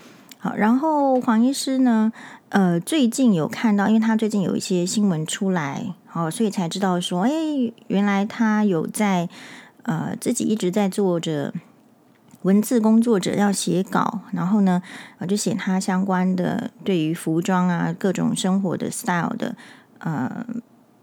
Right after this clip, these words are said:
分享。好，然后最近呢，是在中国因为直播带货，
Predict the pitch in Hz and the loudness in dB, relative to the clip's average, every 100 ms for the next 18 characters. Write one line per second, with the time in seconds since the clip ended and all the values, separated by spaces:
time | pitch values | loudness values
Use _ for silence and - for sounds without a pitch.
0 | _ - 240 247 240 - - - - _ | _ -2 2 4 4 0 -2 -8 -20 _
1 | - 156 190 254 247 269 262 220 196 - | -6 0 4 4 2 0 2 4 2 2
2 | 214 180 180 220 190 180 220 220 226 175 | 0 0 0 2 2 0 2 4 4 2
3 | - 190 196 185 170 - 165 180 - 175 | 0 2 4 2 0 0 -2 -2 0 2
4 | 180 190 220 190 180 - 190 175 | 2 0 0 0 0 0 0 0